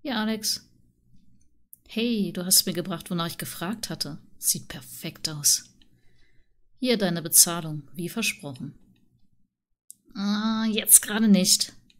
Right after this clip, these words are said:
Ah, jetzt gerade nicht. <laughs> Aber den Weizen hat er gerne genommen. Und ein wenig Geld für uns. Hi, George. Na, George? Dir gehört jetzt also der Hof, was?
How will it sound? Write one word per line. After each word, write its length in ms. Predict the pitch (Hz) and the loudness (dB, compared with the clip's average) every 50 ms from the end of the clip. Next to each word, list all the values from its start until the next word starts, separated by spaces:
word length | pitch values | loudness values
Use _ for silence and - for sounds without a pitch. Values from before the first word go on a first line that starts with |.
| _ - - _ _ _ _ _ _ _ _ _ _ _ - _ _ _ | _ -20 -20 _ _ _ _ _ _ _ _ _ _ _ -20 _ _ _
Ah, 420 | - 226 214 214 214 233 254 262 269 | -2 -2 0 2 2 2 4 4 4
jetzt 320 | 277 262 269 269 262 - | 6 6 6 8 6 6
gerade 280 | - - 240 240 277 285 | 4 4 -4 2 4 4
nicht. 760 | 262 254 254 247 240 233 214 220 220 214 208 - - - - - - - - - _ _ _ _ _ - - - - - - - - - - | 6 8 8 10 10 8 8 6 6 6 4 4 2 2 -4 -8 -16 -20 -20 -20 _ _ _ _ _ -20 -20 -20 -20 -20 -20 -20 -20 -4 -4
<laughs> 160 | 233 - - 294 285 - - - - - _ _ - - - - - - - - - - _ _ - - - _ - - _ - | -4 -4 -4 -8 -8 -8 -10 -12 -12 -12 _ _ -18 -16 -16 -16 -16 -18 -20 -20 -20 -20 _ _ -20 -20 -20 _ -20 -20 _ -2
Aber 160 | - 220 220 | 2 6 8
den 140 | 202 196 190 | 8 8 8
Weizen 320 | 165 160 160 - 240 240 | 6 6 6 6 6 6
hat 60 | 269 | 2
er 80 | 311 311 | 2 0
gerne 280 | 285 262 226 202 180 | 2 2 4 4 4
genommen. 320 | 156 156 147 143 139 143 147 - _ _ _ _ _ _ _ _ - - _ _ _ _ _ _ _ _ _ _ _ _ _ _ _ _ _ - _ _ _ - | 4 2 -2 -2 -4 -6 -6 -10 _ _ _ _ _ _ _ _ -20 -20 _ _ _ _ _ _ _ _ _ _ _ _ _ _ _ _ _ -20 _ _ _ -14
Und 200 | 359 339 - - | -14 -12 -8 -2
ein 160 | 240 240 202 | -2 0 0
wenig 360 | 226 190 196 202 202 202 - | 2 2 2 2 2 0 -4
Geld 180 | - 160 156 156 | -6 -6 -6 -6
für 180 | - - 180 | -8 -10 -8
uns. 480 | - 180 151 156 - - - - - - - - - - | -8 -6 -4 0 0 0 -2 -4 -10 -20 -20 -20 -8 -4
Hi, 120 | 285 285 | -4 0
George. 680 | 285 - 247 247 240 240 240 240 240 240 240 - - - - | 2 2 2 4 4 4 4 4 4 2 2 2 0 2 0
Na, 160 | 185 175 185 | 0 -2 2
George? 640 | 202 - - 254 262 277 311 311 - - - - - - - - - - - - - - - - - - - _ - - _ _ _ _ _ | 2 2 2 2 0 -4 -4 -2 -2 -2 -2 -2 -8 -16 -20 -20 -20 -20 -20 -20 -20 -20 -20 -20 -20 -20 -20 _ -20 -20 _ _ _ _ _
Dir 140 | - 196 226 | 2 2 4
gehört 320 | 233 240 226 233 226 214 | 4 4 4 4 2 2
jetzt 240 | 226 220 220 - - | 0 0 0 -2 0
also 200 | - 208 202 214 | 2 2 2 4
der 200 | 202 208 202 190 | 6 6 4 6
Hof, 260 | 202 220 202 202 - | 6 4 2 2 2
was? 460 | - 170 196 196 - - - - - | 0 4 6 6 6 6 4 -6 -20